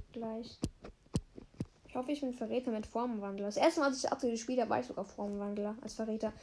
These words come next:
Der Formwandler, der kann halt so, ähm, er ist eine Form wandeln. Und da kann sich halt zu jedem anderen beliebigen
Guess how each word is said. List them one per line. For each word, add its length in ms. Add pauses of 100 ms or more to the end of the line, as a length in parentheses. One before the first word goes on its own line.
(240)
Der 100
Formwandler, 580
der 160
kann 200
halt 240
so, 360 (440)
ähm, 460 (460)
er 240
ist 380
eine 140
Form 320
wandeln. 460
Und 80
da 60
kann 180
sich 180
halt 100
zu 120
jedem 180
anderen 580 (200)
beliebigen 540